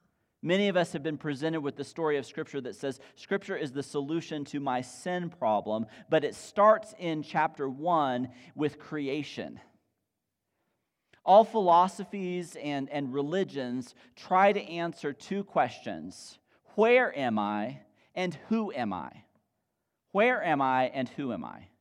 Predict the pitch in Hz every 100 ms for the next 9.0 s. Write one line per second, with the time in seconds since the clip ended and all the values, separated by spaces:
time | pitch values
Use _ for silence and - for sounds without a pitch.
0 | _ _ - - - 131 214 247 233 214
1 | - 196 190 165 147 170 185 170 156 -
2 | - 170 143 139 - - 208 233 226 226
3 | 151 185 170 - 175 170 - 117 - -
4 | 101 110 - - 160 - 185 214 233 220
5 | 226 - 127 110 113 147 160 151 - -
6 | 160 165 170 214 226 180 151 170 156 139
7 | 117 139 113 95 113 120 - 151 156 -
8 | - 285 285 - 123 117 104 87 82